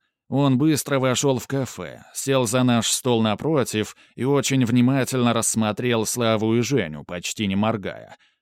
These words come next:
Парни отвели глаза. «Сами расскажете?» — спросил он. «Или как? Вам что шеф сказал?» «Да тут дело такое!»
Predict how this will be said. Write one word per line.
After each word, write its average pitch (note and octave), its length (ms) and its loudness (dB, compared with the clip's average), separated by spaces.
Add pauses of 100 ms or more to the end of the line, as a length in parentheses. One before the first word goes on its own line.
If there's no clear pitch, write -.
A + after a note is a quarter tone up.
(320)
Парни C#3+ 380 0
отвели B2 480 2
глаза. A2+ 640 -2 (960)
«Сами C3 500 0
расскажете?» — F#2+ 1120 -2
спросил G2 680 -6
он. A#1 200 -18 (580)
«Или G#2+ 320 -2
как? - 520 -6 (580)
Вам A2 300 2
что D#3 380 4
шеф B2 340 2
сказал?» F2 680 -4 (960)
«Да B2 140 -10
тут E3 280 2
дело E3+ 280 4
такое!» D#3 680 2